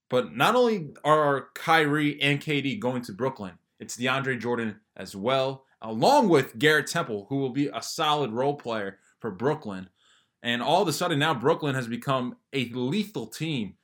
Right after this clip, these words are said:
in the East. Maybe the entire N B A, but we'll see about that. I think,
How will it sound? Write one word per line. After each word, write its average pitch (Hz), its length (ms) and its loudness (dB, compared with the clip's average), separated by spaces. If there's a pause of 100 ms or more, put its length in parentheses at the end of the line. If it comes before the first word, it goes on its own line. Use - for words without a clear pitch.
(160)
in 117 80 -6
the 113 200 -4
East. - 340 -6 (500)
Maybe 180 500 0
the 131 120 -4
entire 139 380 2
N 123 120 -2
B 107 160 0
A, 90 220 -4 (100)
but 110 200 -4
we'll 127 120 -4
see 127 280 -2
about 104 280 -2
that. 110 280 0
I 135 80 2
think, 165 260 -6